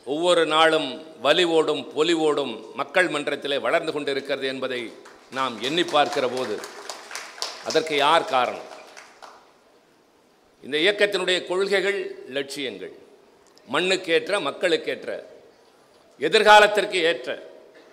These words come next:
எந்த காலத்திலும் இது சோர்ந்து போகக்கூடிய அல்லது தீர்ந்து போகக்கூடிய லட்சியங்கள் என்று இல்லாத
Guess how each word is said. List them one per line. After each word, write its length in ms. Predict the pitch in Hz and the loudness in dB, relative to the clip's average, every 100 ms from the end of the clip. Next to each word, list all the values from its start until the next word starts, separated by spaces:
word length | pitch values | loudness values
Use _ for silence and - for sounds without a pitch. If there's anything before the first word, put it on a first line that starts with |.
| _ _ _ _ _ | _ _ _ _ _
எந்த 300 | 135 208 226 | -4 2 2
காலத்திலும் 840 | 208 196 190 190 196 220 208 156 - - - _ _ - 170 | 6 6 6 2 -2 -2 -6 -10 -18 -20 -20 _ _ -8 -4
இது 200 | 175 160 | -2 -4
சோர்ந்து 540 | - 185 233 233 220 | -2 6 6 8 4
போகக்கூடிய 640 | 185 185 180 175 170 165 156 | 2 0 -2 -2 -2 2 4
அல்லது 300 | 175 190 190 | 4 2 0
தீர்ந்து 400 | 202 226 220 196 | 2 2 4 2
போகக்கூடிய 540 | 185 170 - 170 165 | 2 -2 -2 -2 0
லட்சியங்கள் 500 | 156 160 175 180 170 | 0 -2 -2 0 2
என்று 220 | 165 156 | 0 -2
இல்லாத 400 | 151 170 175 175 | -4 0 2 2